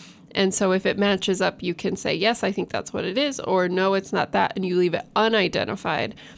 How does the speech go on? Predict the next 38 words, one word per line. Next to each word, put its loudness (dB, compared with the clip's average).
And 4
then 4
it 0
connects 0
it -2
to 2
a 2
whole 6
community 2
in 0
these -2
observations -2
where 0
people 0
can -4
help 0
identify 0
the -6
things. 0
And 2
once 0
it -2
gets -2
a -2
certain 0
amount 0
of 0
confirmation 0
I 0
Ds, -2
then 0
it's -6
considered, -4
like, -6
this -2
is -6
what -8
it -12